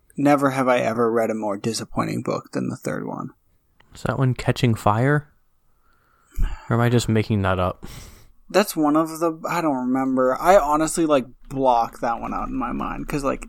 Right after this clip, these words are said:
Speaker 1: it was, I think that's the second one, isn't it?
Speaker 2: I thought the second one was Mockingjay.
Speaker 1: I thought the,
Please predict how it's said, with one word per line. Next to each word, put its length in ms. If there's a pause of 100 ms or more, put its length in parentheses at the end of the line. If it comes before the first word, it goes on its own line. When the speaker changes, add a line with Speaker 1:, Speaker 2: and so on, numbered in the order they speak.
(140)
Speaker 1:
it 100
was, 400 (220)
I 80
think 160
that's 220
the 160
second 600
one, 180
isn't 400
it? 240
Speaker 2:
I 60
thought 160
the 100
second 200
one 80
was 100
Mockingjay. 640 (1160)
Speaker 1:
I 40
thought 180
the, 100